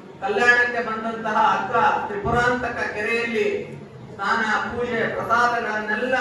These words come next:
ಮುಗಿಸ್ಕೊಂಡು ಅನುಭವ ಮಂಟಪಕ್ಕೆ ಹೋಗ್ಲಿಕ್ಕೆ ತಯಾರಾಗಿರ್ತಾರೆ. ಅಷ್ಟೊತ್ತಿಗೆ ಅನುಭವ ಮಂಟಪಕ್ಕೆ ಮಹಾದೇವಿ ಬಂದಿರ್ತಕ್ಕಂತಹ ಸುದ್ದಿ ತಲುಪುತ್ತೆ. ಶೂನ್ಯ ಪೀಠದಲ್ಲಿದ್ದಂತಹ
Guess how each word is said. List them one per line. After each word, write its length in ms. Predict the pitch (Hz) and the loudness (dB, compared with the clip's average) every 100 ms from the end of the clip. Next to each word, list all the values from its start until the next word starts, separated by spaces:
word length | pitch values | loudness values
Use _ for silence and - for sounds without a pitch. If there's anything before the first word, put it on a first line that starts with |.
| - - - - | 2 2 -4 -10
ಮುಗಿಸ್ಕೊಂಡು 540 | 214 233 226 240 233 226 185 - - - | -10 -8 -4 -2 0 0 0 -2 -8 -8
ಅನುಭವ 480 | 180 226 247 247 247 | -4 0 2 4 4
ಮಂಟಪಕ್ಕೆ 880 | 226 226 226 214 214 214 185 - - | 4 0 -4 -6 -6 -4 -4 -4 -6
ಹೋಗ್ಲಿಕ್ಕೆ 500 | 175 214 214 - 196 | -6 -4 -4 -4 -4
ತಯಾರಾಗಿರ್ತಾರೆ. 840 | - - 233 220 - 202 - - | -2 4 6 6 4 -2 -4 -2
ಅಷ್ಟೊತ್ತಿಗೆ 520 | - - - - - 240 | 0 0 -2 -4 -2 0
ಅನುಭವ 360 | - 240 262 | 2 4 4
ಮಂಟಪಕ್ಕೆ 1120 | 254 254 247 269 269 269 269 269 - - - - - | 2 0 -2 -2 -2 -2 -2 0 0 -2 -6 -10 -4
ಮಹಾದೇವಿ 720 | - 233 262 269 269 269 247 | 0 6 10 10 10 6 0
ಬಂದಿರ್ತಕ್ಕಂತಹ 1000 | 247 262 254 254 - - - 226 220 233 | -2 -2 -6 -6 -8 -10 -6 -4 -4 -6
ಸುದ್ದಿ 260 | 269 277 | -8 -6
ತಲುಪುತ್ತೆ. 960 | 240 - 247 - 277 - - - - - - - - - | -6 -4 -4 0 0 0 -2 -2 -6 -12 -16 -18 -18 -4
ಶೂನ್ಯ 340 | 254 262 269 | 0 4 4
ಪೀಠದಲ್ಲಿದ್ದಂತಹ 1120 | 269 262 269 269 262 262 240 254 262 254 254 | 2 0 0 4 4 2 2 2 2 0 2